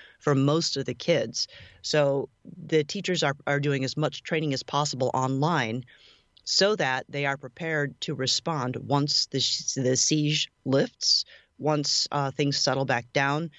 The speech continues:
and they can get the kids back in school. They know that there's gonna be a lag time,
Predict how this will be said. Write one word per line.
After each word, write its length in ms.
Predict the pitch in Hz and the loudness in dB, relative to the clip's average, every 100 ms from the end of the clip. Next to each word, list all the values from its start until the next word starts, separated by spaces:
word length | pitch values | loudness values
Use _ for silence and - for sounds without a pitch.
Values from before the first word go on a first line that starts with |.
| - - | -20 -10
and 200 | 127 131 | -6 0
they 120 | 135 | 0
can 160 | 127 120 | 0 -2
get 160 | 131 - | -2 -2
the 80 | |
kids 260 | 139 147 127 | -2 -2 0
back 260 | 131 127 127 | 0 -2 -2
in 120 | 113 | -2
school. 340 | - 147 127 | 0 2 2
They 160 | 123 123 | 2 2
know 200 | 135 139 | 2 2
that 140 | 135 | 0
there's 220 | 135 131 | -2 -2
gonna 160 | - 131 | 0 0
be 120 | 123 | 0
a 80 | 123 | 2
lag 300 | 120 135 151 | 2 2 0
time, 360 | 170 170 185 | -2 -2 -2